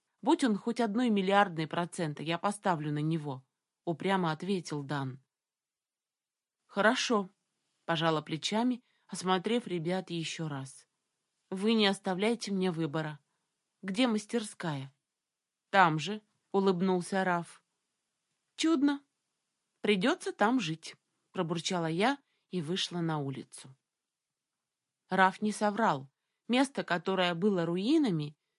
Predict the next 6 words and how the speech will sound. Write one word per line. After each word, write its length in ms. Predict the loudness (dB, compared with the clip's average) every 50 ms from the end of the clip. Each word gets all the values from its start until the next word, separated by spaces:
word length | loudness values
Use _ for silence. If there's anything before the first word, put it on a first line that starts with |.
| _ _ _
сейчас 420 | -10 -8 -6 -4 -2 0 0 -2 -2
представляло 800 | _ -6 -6 -6 -6 -6 -4 -2 -2 0 2 2 2 2 2 0
собой 580 | -2 -2 -2 -2 -2 -2 -2 0 0 0 -2 _ _ _ _ _ _
вполне 480 | _ 0 4 6 6 8 6 4 2 2
симпатичное 800 | 0 -2 -4 -4 -4 -4 -4 -6 -6 -8 -6 -4 -2 -2 -2
строение. 800 | -4 -4 -4 -4 -2 -2 -2 -4 -6 -6 -6 -8 -10 -12 -14 -18